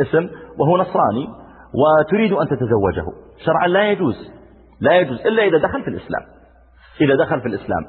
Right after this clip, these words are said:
أما حتى لو تزوجته في كنيسة أو في غيرها، ديننا يمنعنا من ذلك.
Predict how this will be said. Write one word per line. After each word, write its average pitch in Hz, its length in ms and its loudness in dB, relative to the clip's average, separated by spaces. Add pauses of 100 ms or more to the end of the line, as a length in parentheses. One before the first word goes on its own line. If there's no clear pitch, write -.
(160)
أما 175 320 2
حتى 214 480 -2
لو 202 120 4
تزوجته 135 720 0 (400)
في 156 200 4
كنيسة 135 360 0 (100)
أو 143 100 4
في 131 60 0
غيرها، 151 440 2 (480)
ديننا 214 720 4
يمنعنا 123 460 -2
من 82 100 -8
ذلك. - 320 -10